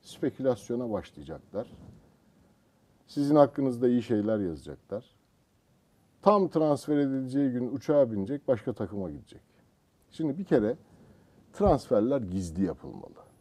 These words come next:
Burası yöneticilerin kendi şov alanı değil.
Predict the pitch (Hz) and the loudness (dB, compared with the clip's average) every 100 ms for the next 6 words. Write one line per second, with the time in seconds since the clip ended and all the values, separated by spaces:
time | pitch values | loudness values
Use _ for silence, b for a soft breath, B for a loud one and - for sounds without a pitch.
0 | _ _ _ _ - 113 147 214 170 - | _ _ _ _ -16 -4 4 6 6 6
1 | 113 143 180 156 170 156 101 - 143 147 | 4 4 2 -2 -2 0 0 -2 -4 -4
2 | 101 - 160 120 95 98 123 95 82 | -6 -2 2 2 2 -2 -4 -6 -8